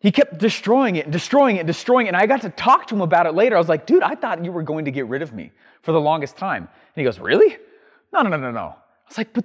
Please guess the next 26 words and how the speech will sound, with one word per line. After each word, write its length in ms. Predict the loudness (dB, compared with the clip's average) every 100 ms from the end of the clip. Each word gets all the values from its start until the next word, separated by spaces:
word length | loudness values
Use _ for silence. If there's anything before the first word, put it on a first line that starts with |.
| -4
why 220 | -6 -2
did 160 | -2 -2
you 80 |
keep, 280 | -4 -6 0
like, 240 | 0 0 -6
just 200 | -12 -8
destroying?" 420 | -8 0 0 0
He's 120 | 0
like, 140 | -2
"Dude, 260 | 2 0 2
no, 100 | -2
no, 100 | 0
no, 120 | 0
no, 100 | -2
no. 140 | -2 -6 -12 -20 _ _ _
Wait, 180 | 0 0 -2
hear 360 | -20 -4 -2 0
me, 280 | -2 -6 -16 _ _
hear 300 | 2 4 4
me, 180 | 0 -12 _
hear 220 | 2 4
me 120 | 4
right 340 | 2 4 2 2
now, 220 | -2 0
you 140 | -2
guys." 220 | -2 -2